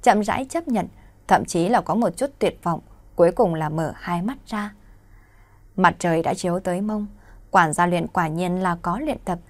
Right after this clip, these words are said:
sắc mặt đoan trang đứng ở đầu giường. Còn tiểu người hầu xinh đẹp của anh đâu rồi? Ai, tiểu bạo lực của anh, làm sao có thể cho anh cái hôn rời giường được đây?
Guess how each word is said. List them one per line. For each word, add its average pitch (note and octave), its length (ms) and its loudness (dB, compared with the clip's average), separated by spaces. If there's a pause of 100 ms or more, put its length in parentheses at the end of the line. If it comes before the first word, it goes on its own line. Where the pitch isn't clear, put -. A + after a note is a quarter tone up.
(200)
sắc E4 240 0
mặt A3+ 160 0
đoan C4 200 0
trang C4+ 260 -4
đứng A#3+ 200 -2
ở F#3 180 0
đầu F3 220 -2
giường. E3 280 -4 (560)
Còn A3+ 280 4
tiểu A3 180 2
người G#3 160 2
hầu G3 180 -2
xinh C#4 220 -6
đẹp A#3 220 -2
của F#3+ 100 0
anh C4 200 -2
đâu C4+ 160 -4
rồi? G3+ 280 -6 (600)
Ai, F3 340 -2 (360)
tiểu F#3 120 4
bạo E3 140 4
lực E3 200 0
của D#3 100 0
anh, G3 260 -2 (340)
làm E3 260 2
sao E3+ 180 0
có G3+ 120 -2
thể F#3+ 160 0
cho - 160 -4
anh F3+ 260 -4
cái F3 160 -2
hôn F#3 240 -4
rời F3 180 -2
giường E3 320 -4
được E3 220 -6
đây? A3 200 -6